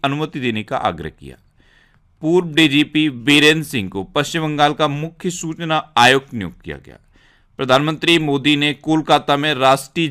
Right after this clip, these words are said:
जल और स्वच्छता संस्थान का उद्घाटन किया है। नेक्स्ट क्वेश्चन है, हाल ही में किस भारतीय अमेरिकी को अमेरिका के राष्ट्रपति से राष्ट्रीय वानिकी पदक मिलेगा? तो ये मिलेगा मिंडी कैलिंग को।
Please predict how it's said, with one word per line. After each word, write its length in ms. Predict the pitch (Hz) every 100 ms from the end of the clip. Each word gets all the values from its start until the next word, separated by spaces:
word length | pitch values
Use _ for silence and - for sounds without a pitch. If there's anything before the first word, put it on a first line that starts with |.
| 123
जल 220 | 160 160
और 240 | 170 147 143
स्वच्छता 520 | - 151 - - 156
संस्थान 500 | 151 135 - 107 95
का 340 | 101 113 - _ - _ _ -
उद्घाटन 560 | 143 120 110 - 90 82
किया 300 | - - -
है। 120 | - _ _ _ _ _ -
नेक्स्ट 280 | 120 127
क्वेश्चन 300 | 165 147 165
है, 180 | 156 175 _ _
हाल 300 | - 127 135
ही 60 | 151
में 160 | 151
किस 600 | 147 _ - 156 160 -
भारतीय 580 | 139 123 123 127 - 156
अमेरिकी 580 | - 123 127 123 - 135
को 240 | - - _ _ _ _ -
अमेरिका 440 | 123 139 151 156 156
के 220 | 160 156
राष्ट्रपति 600 | 135 135 - 151 147 160
से 240 | - 156
राष्ट्रीय 600 | 139 135 139 - - 170
वानिकी 540 | 143 127 131 135 - 147
पदक 420 | - 127 131 -
मिलेगा? 400 | 85 67 60 - - - _ _ _
तो 100 | 123
ये 280 | 117 107 147
मिलेगा 640 | 160 147 131 120 131 139 _ _ _ -
मिंडी 540 | 131 139 147 156 160
कैलिंग 520 | 156 131 104 87 82 -
को। 220 | 57